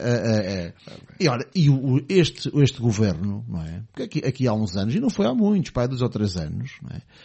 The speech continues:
O petróleo te-, tinha preços negativos, não sei o quê, são aquelas coisas que são complicadas de perceber. O, o litro,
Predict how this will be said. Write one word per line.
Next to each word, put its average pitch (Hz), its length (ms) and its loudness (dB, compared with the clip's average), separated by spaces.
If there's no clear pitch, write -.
O 190 100 2
petróleo 123 480 0
te-, 190 220 -6
tinha 220 380 -2
preços 208 380 -8
negativos, 135 580 -4
não 104 80 -6
sei 117 100 -2
o - 20 0
quê, 143 60 -4
são 120 80 -6
aquelas 107 180 -6
coisas 113 220 -6
que - 140 -16
são 110 160 -4
complicadas 117 480 0
de 90 60 -6
perceber. 87 380 -8
O, 170 380 8
o 151 40 8
litro, 135 480 4